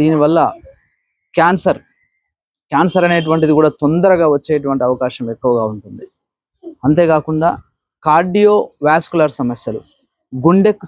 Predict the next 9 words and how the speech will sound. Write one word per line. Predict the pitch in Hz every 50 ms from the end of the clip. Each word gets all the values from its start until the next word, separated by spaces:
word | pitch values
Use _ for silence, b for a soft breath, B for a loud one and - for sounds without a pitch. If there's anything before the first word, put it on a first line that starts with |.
| - 180
సంబంధించినటువంటి | 170 165 160 160 156 156 147 165 156 147 143 151 143 143 143 135 143 143 - - 139
సమస్యలు | 131 139 151 151 - 170 151 151 147 151
కూడా | 170 196 - - _ _ _ _ _ _ 123
వస్తూ | - - - 135 120 110 110
ఉన్నాయి. | 107 98 - - _ _ _ _ _ _ _ _ _ _ _ _ 147
ఎందుకంటే | 160 175 175 180 170 180 175 - 156
పొగని | 151 156 175 175 180 170 151
ఎక్కువ, | 143 - - 170 156 147
ఈ | 147